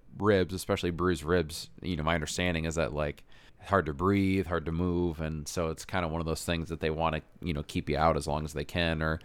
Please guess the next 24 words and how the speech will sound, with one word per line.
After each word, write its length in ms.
they're 100
gonna 80
have 60
to 60
put, 100
like, 160
one 80
of 60
those 140
flak 300
jackets 380
on 140
him 100
too 220
when 80
he's 100
playing, 600
and 140
that's 200
gonna 200
restrict 360
some, 260
some 180
movement. 480